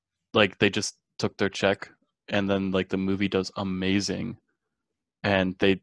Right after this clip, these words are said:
they don't see much money or, you know, they didn't really get a p-, big percentage. Not that they're getting a big percentage anyways, but they get a very, very, very small percentage of the final,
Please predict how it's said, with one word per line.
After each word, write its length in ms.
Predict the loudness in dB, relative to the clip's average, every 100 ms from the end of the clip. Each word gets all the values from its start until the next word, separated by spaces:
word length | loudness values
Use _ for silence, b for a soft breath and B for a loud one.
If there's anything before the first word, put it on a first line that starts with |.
| 2
they 100 | 4
don't 160 | 4
see 140 | 4 2
much 240 | 2 2
money 340 | 2 2 -2 -6 -12
or, 140 | -8 -8
you 100 | -4
know, 200 | -2 -2 0
they 80 | 0
didn't 180 | 2 2
really 160 | 2 4
get 240 | 2 2 -4 _ _ _ _ _ _ _ -2
a 80 | -2
p-, 240 | -2 -16 0
big 180 | 2 2
percentage. 640 | -6 0 0 0 -4 -14 _ _ _ _ _ 0
Not 80 | 0
that 80 | 4
they're 100 | 4
getting 140 | 4
a 40 | 0
big 140 | -4
percentage 320 | -4 -4 -2
anyways, 280 | 0 -2 -2
but 120 | 0
they 100 | 4
get 160 | 6 6
a 60 | 4
very, 340 | 4 4 6
very, 280 | 6 6 6
very 260 | 4 2
small 340 | 0 0 0 2
percentage 380 | 2 2 2 0
of 80 | -4
the 40 |
final, 460 | 0 2 2 -2